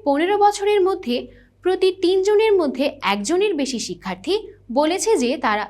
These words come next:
উৎপীড়ন বা নিপীড়নের শিকার হয়েছে। প্রায়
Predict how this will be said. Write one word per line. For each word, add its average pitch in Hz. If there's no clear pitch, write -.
উৎপীড়ন 269
বা 254
নিপীড়নের 302
শিকার 247
হয়েছে। -
প্রায় 320